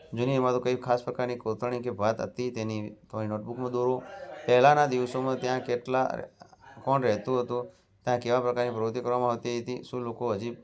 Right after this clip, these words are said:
પણ ત્યાં જાય, ત્યાં રહે છે? વિદ્યાર્થી મિત્રો, આજે આપણે અહીંયા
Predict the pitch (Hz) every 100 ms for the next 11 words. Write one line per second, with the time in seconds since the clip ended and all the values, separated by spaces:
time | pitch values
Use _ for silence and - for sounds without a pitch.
0 | _ _ _ 113 120 113 - _ _ _
1 | _ 120 101 107 123 127 - _ 120 117
2 | 92 107 123 127 123 - _ _ _ -
3 | 113 147 147 143 143 143 143 - _ _
4 | _ _ _ _ _ _ _ - 117 135
5 | 131 135 123 117 117 143